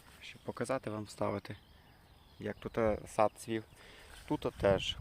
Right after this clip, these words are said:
кущик троянди. Баба каже, вивези його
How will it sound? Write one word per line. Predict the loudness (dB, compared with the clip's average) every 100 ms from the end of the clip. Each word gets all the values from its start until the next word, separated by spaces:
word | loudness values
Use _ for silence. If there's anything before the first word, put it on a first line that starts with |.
| 0
кущик | 0 0 -2
троянди. | 6 8 8 6 -2 -8 -16 -20 -20 -20 -20 -18 -18 -18 -18 -20 -20 -14 -10 -10 -12 0
Баба | 6 6 6
каже, | 2 2 0 -6 -10 -16
вивези | -2 0 2 0 0 0
його | 2 6 4